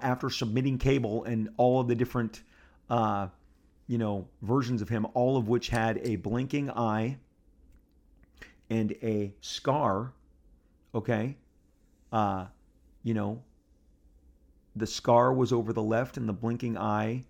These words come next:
no, the scar was over the right and the blinking eye was over the left. And Jim Lee, of all people, said, "Hey, you know, you, you, you, you,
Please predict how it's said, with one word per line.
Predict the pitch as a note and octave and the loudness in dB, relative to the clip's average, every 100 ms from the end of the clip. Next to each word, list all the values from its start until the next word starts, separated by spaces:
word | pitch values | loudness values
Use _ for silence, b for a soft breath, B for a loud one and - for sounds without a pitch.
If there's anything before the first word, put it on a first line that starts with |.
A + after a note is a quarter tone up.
| _ A#2+ | _ -6
no, | G#2+ | -4
the | |
scar | - A#2+ A#2+ | 0 4 4
was | B2 | 2
over | A2+ | 0
the | G#2+ | 2
right | G2+ B2 C#3 | 2 2 0
and | |
the | A2+ | -2
blinking | A#2+ A2+ A2+ | -2 -2 0
eye | A#2 | 2
was | A2 | 2
over | G#2+ | 0
the | A2 | 2
left. | B2+ - | 0 0
And | A2+ G2+ | -2 0
Jim | G#2 A#2+ A2+ | 0 0 0
Lee, | A#2 | 0
of | B2+ | 0
all | G2+ G2+ | 0 -2
people, | A2 G#2+ - | -4 -8 -2
said, | A#2 | 6
"Hey, | D#3 | 6
you | D3 D3+ | 6 4
know, | |
you, | D3 C#3+ | 2 0
you, | C3+ C#3 | 0 0
you, | C3+ C3+ | 6 4
you, | C3 C3 | 6 4